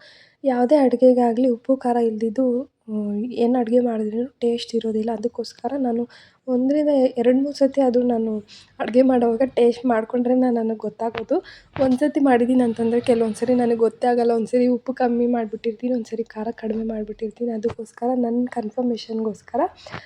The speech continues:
ನಾನು ಒಂದು ಸ್ವಲ್ಪ ಒಂದು ಸ-, ಎರಡು ಸರಿ ಮೂರು ಸರಿ ಟೇಸ್ಟ್ ಮಾಡೇ ಬಿಡ್ತೀನಿ. ಮತ್ತು ಅದಾದಮೇಲೆ ನೋಡಿ ಇಲ್ಲಿ ನಾನಿಲ್ಲಿ ಒಂದು ಸ್ವಲ್ಪ ಗರಂ ಮಸಾಲ ಮತ್ತು ಒಂದು ಸ್ವಲ್ಪ ಧನಿಯಾ ಪೌಡರನ್ನು ಸಹ ಇಲ್ಲಿ ಆ್ಯಡ್ ಮಾಡಿಕೊಂಡು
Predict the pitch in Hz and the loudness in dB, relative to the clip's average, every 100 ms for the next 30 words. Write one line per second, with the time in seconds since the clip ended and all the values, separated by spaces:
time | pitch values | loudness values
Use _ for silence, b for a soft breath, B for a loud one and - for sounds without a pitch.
0 | B - 285 277 269 247 240 - _ - | B -4 0 0 0 0 0 -4 _ -2
1 | 247 240 247 226 247 - 262 320 254 - | -2 0 0 0 0 -4 -6 -2 -2 0
2 | 247 254 226 220 233 208 226 226 - 226 | -2 0 -2 -2 -4 -4 -4 -6 -6 -4
3 | 294 - B B B B 269 269 269 247 | -4 -6 B B B B -6 0 2 2
4 | 226 233 247 233 226 220 214 233 240 220 | 0 0 -2 -2 -2 -2 -2 -2 -2 -4
5 | 220 214 202 226 220 226 214 202 220 220 | -4 -4 -6 -8 -6 -6 -4 -4 -6 -8
6 | 226 247 - _ _ 254 233 220 226 220 | -4 -2 -4 _ _ -6 -2 -2 -2 -4
7 | 226 233 - _ _ _ _ _ _ _ | -4 -8 -12 _ _ _ _ _ _ _
8 | _ _ 220 233 214 247 233 226 226 226 | _ _ -2 0 0 2 2 0 -2 -4
9 | 220 214 - 247 233 214 208 220 208 - | -4 -8 -4 -2 -2 -4 -4 -4 -6 -6
10 | 220 311 | -4 -2